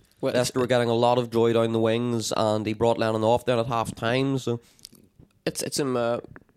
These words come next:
Speaker 1: proper width in the team, like with, uh, Lennon and Morales as well. I mean,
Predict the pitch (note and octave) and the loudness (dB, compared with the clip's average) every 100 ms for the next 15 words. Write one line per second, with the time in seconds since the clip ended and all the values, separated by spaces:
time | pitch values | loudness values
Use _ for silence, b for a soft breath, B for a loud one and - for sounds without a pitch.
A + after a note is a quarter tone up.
0 | - F3 A2+ A2 G#3 - D3 C#3+ D#3+ D3 | -8 -4 -2 -2 -4 -4 -6 -4 -4 -4
1 | - D3+ - C#3 C3 - _ - A#2+ A#2 | -4 -6 -4 -2 -4 -8 _ -4 -2 -2
2 | A#2 A#2+ A#2 A2+ A2 A2+ - A2+ A2 G#2 | -4 -2 -2 -2 -2 -2 -6 -4 -2 -2
3 | G#2 G#2 G#2 | -4 -4 -6